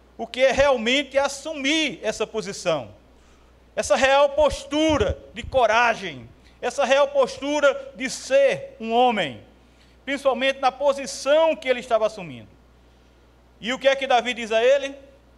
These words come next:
"Guarda os preceitos do Senhor teu Deus." Para quê? "Para andares nos seus caminhos,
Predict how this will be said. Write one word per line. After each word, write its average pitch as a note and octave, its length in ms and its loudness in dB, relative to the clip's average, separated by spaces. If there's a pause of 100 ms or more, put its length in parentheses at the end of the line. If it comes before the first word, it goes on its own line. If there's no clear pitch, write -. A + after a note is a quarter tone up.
(2000)
"Guarda B3 520 2
os B3 160 -6
preceitos A#3+ 800 -6
do G3+ 140 -12
Senhor E3+ 460 -8
teu F3 200 -8
Deus." B2 360 -14 (1900)
Para A#3+ 140 2
quê? A3+ 440 0 (1400)
"Para G#3+ 260 4
andares A#3+ 680 2
nos A#3 200 -8
seus C#4 440 -2
caminhos, A#3+ 960 -4